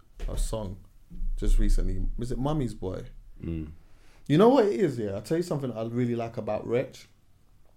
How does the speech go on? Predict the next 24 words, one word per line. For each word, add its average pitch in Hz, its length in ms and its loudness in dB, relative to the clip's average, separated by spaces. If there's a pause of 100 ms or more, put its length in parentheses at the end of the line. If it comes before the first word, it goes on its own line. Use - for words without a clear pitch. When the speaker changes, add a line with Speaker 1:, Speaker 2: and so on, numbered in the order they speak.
(240)
Speaker 1:
is 113 160 0
that 117 240 2
I 123 60 0
feel 156 240 4
like 135 220 2
I've 123 160 0
watched 139 340 2
Wretch - 560 -4 (1040)
and 120 160 0
studied 135 460 0
him 101 420 -4 (400)
for 107 440 0 (140)
pretty 139 240 0
much - 420 -2 (360)
all, 139 360 8
if 135 240 0
not 123 180 0
the 110 60 0 (140)
beginning 110 320 -2
of 101 140 -4
his 101 180 -10
career, 98 480 -4
yeah? - 120 -10
Speaker 2:
Mm. 78 200 -8